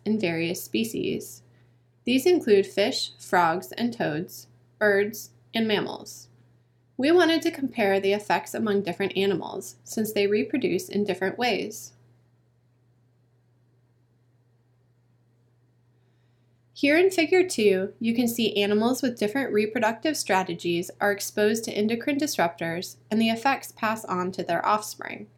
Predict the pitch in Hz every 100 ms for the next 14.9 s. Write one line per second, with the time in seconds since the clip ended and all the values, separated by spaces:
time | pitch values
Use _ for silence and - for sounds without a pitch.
0 | _ _ _ _ _ _ _ - 226 269
1 | 311 - 415 240 190 190 220 214 220 214
2 | 208 208 208 214 262 294 214 196 196 190
3 | 190 190 196 - 185 - 208 247 214 208
4 | 202 180 185 185 180 175 - 180 - 208
5 | 208 170 - 160 170 - - 208 226 226
6 | 226 - 196 196 196 - 202 180 165 180
7 | 208 180 - - - _ _ _ _ 220
8 | 220 302 269 202 196 196 170 180 - 208
9 | 247 - - - - 185 175 175 - -
10 | 196 190 185 - - - - - _ _
11 | _ _ _ _ 226 226 233 240 247 370
12 | - 202 190 196 220 311 - 185 175 160
13 | 165 170 185 190 208 208 202 - 175 180
14 | 202 214 196 226 233 165 156 156 -